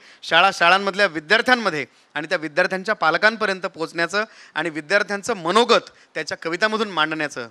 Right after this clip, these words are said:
बालकवितांच्या माध्यमातून मांडण्याचं एक सशक्त आणि समर्थ काम, अ, गणेश घुले करतायत.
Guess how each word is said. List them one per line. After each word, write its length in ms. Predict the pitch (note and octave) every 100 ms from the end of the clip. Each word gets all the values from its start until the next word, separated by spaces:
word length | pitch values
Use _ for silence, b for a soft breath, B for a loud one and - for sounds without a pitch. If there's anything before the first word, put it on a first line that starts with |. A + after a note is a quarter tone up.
| _
बालकवितांच्या 680 | C#3 F#3 F#3+ E3+ D#3+ D#3
माध्यमातून 440 | D3+ C#3 D3 D3 D3+
मांडण्याचं 400 | C#3+ D3 D3+ E3+
एक 120 | D3+
सशक्त 400 | - D3+ F#3 - G3+ _ b b
आणि 140 | D3 C#3+
समर्थ 340 | D3+ F3+ F3
काम, 280 | E3 D3 C#3+ _ b b
अ, 220 | C#3 C3
गणेश 260 | C3 C#3 D#3
घुले 180 | C#3+ D3+
करतायत. 340 | D#3 D3 F#3